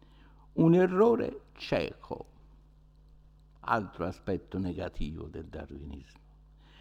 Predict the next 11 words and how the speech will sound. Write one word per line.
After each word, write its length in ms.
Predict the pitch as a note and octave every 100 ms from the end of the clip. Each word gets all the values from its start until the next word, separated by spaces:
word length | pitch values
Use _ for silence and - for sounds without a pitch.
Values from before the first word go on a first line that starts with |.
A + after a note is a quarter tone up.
| - -
Non 300 | - A#2+ B2+
c'è 280 | B2 E3+ E3+
nessun 520 | D3+ B2+ A2+ - C#3
progetto, 800 | C3+ C#3 C3+ D#3 F3+ - - E3+
non 220 | C#3+ B2 A#2
c'è 200 | - C#3+
nessuna 600 | B2+ A2+ - B2+ B2 A2+
finalità, 760 | A#2 A2+ A2+ A2+ - E3 - -
non 300 | - A#2 A2
c'è 260 | - D3
nessuna 840 | C3 B2+ B2+ - C#3+ D3 D3+ D3